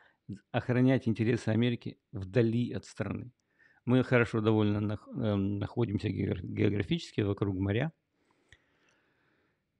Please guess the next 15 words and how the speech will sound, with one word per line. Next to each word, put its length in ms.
И 320
к 80
нам 180
так 200
просто 320
не 100
долетишь, 520
как 340
бы. 240
Хотя 240
сегодня 340
некоторые 440
правители 380
показывают 560
мультики, 540